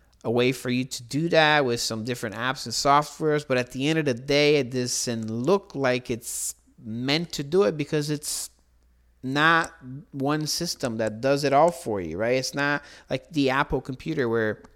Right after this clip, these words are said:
iMessage looks like iMessage on your phone. It looks the same. It looks cohesive,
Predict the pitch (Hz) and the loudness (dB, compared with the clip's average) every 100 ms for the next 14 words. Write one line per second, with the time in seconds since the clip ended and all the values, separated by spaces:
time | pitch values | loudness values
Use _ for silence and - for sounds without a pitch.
0 | _ _ _ _ _ _ _ _ _ _ | _ _ _ _ _ _ _ _ _ _
1 | _ _ _ - 120 123 127 120 135 123 | _ _ _ -4 -2 0 0 0 -2 -2
2 | 131 131 - 131 - 127 135 135 143 143 | -4 -4 0 0 0 0 0 0 -2 -2
3 | 131 131 143 147 - 151 147 110 104 143 | -2 -2 -2 -4 -2 -4 -2 -4 -2 -2
4 | - - 147 - 151 147 117 98 131 135 | -4 -6 -4 -2 -2 -2 -4 -4 -4 -4
5 | - - - 131 120 151 180 - 87 104 | -8 -8 -6 -6 -2 -2 0 0 -2 -6